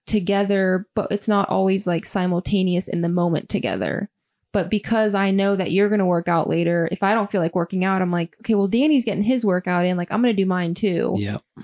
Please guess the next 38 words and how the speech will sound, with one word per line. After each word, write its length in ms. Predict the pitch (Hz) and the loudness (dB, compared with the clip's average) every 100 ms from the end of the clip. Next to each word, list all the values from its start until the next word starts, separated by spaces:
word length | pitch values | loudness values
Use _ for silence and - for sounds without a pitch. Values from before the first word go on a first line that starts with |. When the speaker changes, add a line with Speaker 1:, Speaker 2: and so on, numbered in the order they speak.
| - - | -16 -4
Speaker 1:
And 160 | 202 | -2
so 100 | 196 | 0
that 280 | 196 208 220 | 0 0 0
is 200 | 226 226 | -2 0
nice 280 | 214 170 185 | 0 0 0
that 180 | - 185 | -2 -2
we're 140 | 180 | -2
on 260 | - 190 196 | 0 0 0
this 380 | 180 185 - - _ | 0 -2 -4 -8 _
kind 180 | - 180 | -2 -2
of 140 | 175 | -2
journey 600 | 175 190 185 190 170 160 | -2 0 2 2 0 -2
together, 880 | 160 - 165 180 180 156 - 170 208 - _ _ _ - | -2 -4 -2 -2 0 -2 0 0 -2 -4 _ _ _ -2
um, 240 | 185 175 | 0 2
even 240 | 185 196 196 | 2 2 0
if 140 | - | 0
we're 60 | 190 | 0
not 220 | 180 - | 0 0
always, 420 | 180 175 175 175 | 0 2 0 0
like, 220 | 180 170 | -4 -4
doing 240 | 196 190 180 | 0 0 0
it 100 | - | -2
side 240 | 165 170 | -4 -4
by 140 | - | -4
side. 500 | 185 - - - 196 - _ _ _ - | -6 -4 -6 -6 -8 -10 _ _ _ -4
Speaker 2:
Yeah, 240 | 113 127 | 0 0
that 300 | 101 101 - - _ _ _ - | 0 -2 -4 -8 _ _ _ -4
aspect 540 | 117 107 - 117 - | -2 -2 -2 -2 0
of, 420 | 95 87 92 - - | 0 0 -2 -8 -8
like, 180 | - - - | -6 -6 -6
teamwork, 680 | - 110 101 90 92 - - - - | 2 4 4 2 0 -6 -18 -18 -10
that, 400 | - 190 - - - - | -2 -2 -2 -16 -16 -4
that's 220 | - - | -4 0
always 260 | 107 95 90 | 0 0 0
a 40 | |
huge 400 | - - 95 - | 0 0 0 0
thing 220 | - 87 | 0 2
for 340 | 92 90 87 | 2 2 2